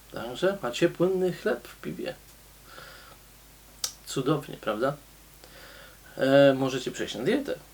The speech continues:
Macie dwa w jednym, chleb i piwo. <laughs>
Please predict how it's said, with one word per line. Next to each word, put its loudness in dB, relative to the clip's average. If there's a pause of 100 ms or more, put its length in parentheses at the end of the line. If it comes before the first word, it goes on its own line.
(600)
Macie -8
dwa 8
w 2
jednym, 0
chleb -10
i 0
piwo. -4 (640)
<laughs> 6